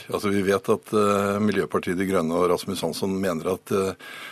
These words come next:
vi skal leve av luft og kjærlighet og romantikk i, eh, dette landet. Vi må faktisk, dette er en internasjonalt orientert næring. Det er en næring som også gir gode sysselsettingsmuligheter ute i de mange distrikter i Norge, også en tilleggsnæring i, eh, landbruket.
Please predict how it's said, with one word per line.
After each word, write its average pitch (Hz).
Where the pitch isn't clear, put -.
vi 101
skal 101
leve 87
av 90
luft 80
og 98
kjærlighet 87
og 95
romantikk 90
i, 104
eh, 101
dette 98
landet. 120
Vi 127
må 123
faktisk, 131
dette 123
er 123
en 139
internasjonalt 123
orientert 131
næring. 156
Det 135
er 131
en 135
næring 135
som 143
også 131
gir 117
gode 131
sysselsettingsmuligheter 120
ute 139
i 127
de 120
mange 117
distrikter 110
i -
Norge, 120
også 123
en 135
tilleggsnæring 127
i, 113
eh, 123
landbruket. 127